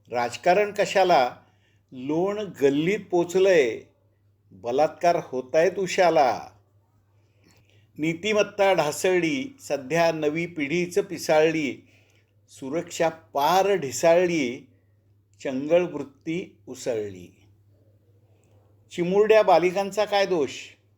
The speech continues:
भक्ष्यस्थानी पडल्या. चिमुरड्या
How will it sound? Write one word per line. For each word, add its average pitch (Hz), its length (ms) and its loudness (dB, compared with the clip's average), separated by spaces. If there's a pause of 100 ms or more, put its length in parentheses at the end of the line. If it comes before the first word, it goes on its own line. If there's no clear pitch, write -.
(120)
भक्ष्यस्थानी 151 800 -8
पडल्या. 101 460 -6 (1120)
चिमुरड्या 143 800 0